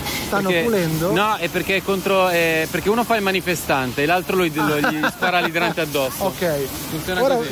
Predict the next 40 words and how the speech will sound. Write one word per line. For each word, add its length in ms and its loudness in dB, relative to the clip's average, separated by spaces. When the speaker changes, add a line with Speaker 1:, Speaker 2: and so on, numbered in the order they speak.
Speaker 1:
comincio 360 0
a 20 2
capire. 520 -2
Speaker 2:
Ci 80 -6
sono 180 -2
i 40 0
manifestanti 760 -2
che 100 -2
invadono 580 0
la 80 2
fabbrica. 680 0
Speaker 1:
Attenzione, 600 -2
eh, 40 -2
non, 140 -2
non, 160 -2
non 120 0
si 100 -4
possono 300 0
prendere 240 0
foto, 320 0
arrivano 480 2
altre 240 0
persone 640 -2
che 80 -2
vengono 300 0
portate 480 -2
dentro 300 0
ad 100 0
osservare. 680 0
Speaker 2:
Sì, 420 -4
a 80 -2
bere 200 2
le 80 0
bottiglie. 400 0
No, 160 0
Speaker 1:
Questo, 360 0
Speaker 2:
osservare 260 2
Speaker 1:
ad 60 2
Speaker 2:
le 40 0
bottiglie. 140 0